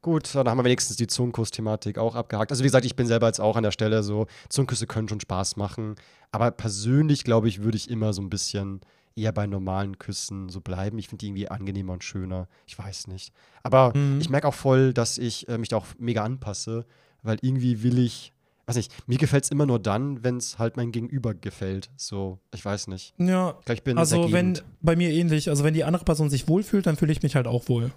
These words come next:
Speaker 2: Und wenn ich merke, okay, irgendwas stimmt nicht, dann fühle ich mich auch automatisch unwohl.
Speaker 1: Hm.
Speaker 2: Das ist, glaub ich, bei vielen normal.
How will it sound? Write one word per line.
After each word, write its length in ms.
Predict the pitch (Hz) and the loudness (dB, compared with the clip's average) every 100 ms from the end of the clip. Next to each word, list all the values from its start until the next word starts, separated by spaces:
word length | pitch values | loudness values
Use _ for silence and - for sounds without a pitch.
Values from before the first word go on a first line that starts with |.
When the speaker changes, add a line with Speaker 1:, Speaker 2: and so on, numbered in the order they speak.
| _ | _
Speaker 2:
Und 120 | 139 139 | 0 0
wenn 80 | |
ich 100 | 143 | 2
merke, 240 | 165 151 151 | 2 2 2
okay, 200 | 135 147 | 2 2
irgendwas 340 | 147 147 135 | 2 2 2
stimmt 240 | - 196 185 | 4 2 2
nicht, 120 | 160 | 2
dann 80 | 139 | 2
fühle 140 | 147 | 0
ich 80 | - | 0
mich 140 | 127 | 0
auch 140 | 127 - | 0 2
automatisch 460 | 139 - 123 120 - | 0 2 0 0 0
unwohl. 460 | 120 113 110 110 | 0 2 2 0
Speaker 1:
Hm. 300 | 120 120 120 120 | -2 -4 0 0
Speaker 2:
Das 80 | |
ist, 100 | 127 | 2
glaub 140 | 156 139 | 2 2
ich, 40 | |
bei 100 | 139 | 2
vielen 200 | 131 131 | 2 2
normal. 380 | 127 117 120 120 | 2 2 2 0